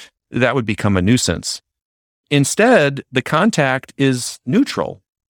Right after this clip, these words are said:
It's not selling. Again, the, the, the possibilities are endless. You could, you could s-, you could just reach out to see how someone's doing. You could, um, recognize some type of special occasion, like a birthday or an anniversary.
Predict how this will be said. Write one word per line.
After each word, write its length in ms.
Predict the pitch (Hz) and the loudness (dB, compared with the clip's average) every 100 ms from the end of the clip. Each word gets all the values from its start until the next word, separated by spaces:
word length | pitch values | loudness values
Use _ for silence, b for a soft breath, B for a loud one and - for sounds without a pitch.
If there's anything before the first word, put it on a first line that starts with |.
| - | -6
It's 180 | 117 147 | -2 0
not 200 | 214 254 | 0 -2
selling. 480 | - 95 50 - - _ _ _ _ _ _ _ _ _ | -2 -2 -4 -14 -20 _ _ _ _ _ _ _ _ _
Again, 300 | 123 180 262 | 0 2 4
the, 80 | 120 | 2
the, 300 | 101 117 117 - | 2 0 0 -2
the 140 | 117 113 | -2 -2
possibilities 720 | - 170 156 143 196 175 123 | -2 0 0 2 4 2 2
are 80 | 117 | 0
endless. 560 | 160 330 123 - - - | 2 2 0 -4 -12 0
You 120 | 127 | 0
could, 380 | - 131 120 107 _ _ _ _ _ | 2 0 0 -6 _ _ _ _ _
you 120 | 123 | 0
could 140 | 147 | 0
s-, 200 | - - - | -2 -8 -2
you 140 | 127 | 0
could 200 | 131 107 _ _ _ _ _ _ _ | 0 -4 _ _ _ _ _ _ _
just 220 | - 147 131 | -2 0 2
reach 200 | 151 151 | 2 2
out 160 | 156 | 0
to 60 | 139 | 0
see 180 | 160 147 | 0 2
how 100 | 160 | 2
someone's 380 | 175 170 165 | 2 2 2
doing. 400 | 139 185 190 90 | 2 2 2 2
You 120 | 92 117 | 2 2
could, 360 | 139 131 123 - _ _ - | 4 2 0 -8 _ _ -4
um, 320 | 117 123 120 | -2 0 -2
recognize 600 | 117 135 170 147 151 151 | 0 0 0 -2 0 0
some 160 | - 151 | 0 0
type 220 | 160 151 | 0 0
of 100 | 151 | -2
special 420 | - 131 143 165 | 0 -2 0 0
occasion, 520 | 151 - 151 180 104 | 0 0 0 2 0
like 160 | 82 87 | 0 0
a 80 | 107 | 0
birthday 480 | 127 175 - 107 90 | 0 0 0 0 2
or 140 | 92 | 2
an 60 | 98 | 2
anniversary. 800 | 139 127 135 147 123 92 82 | 2 2 0 2 2 2 0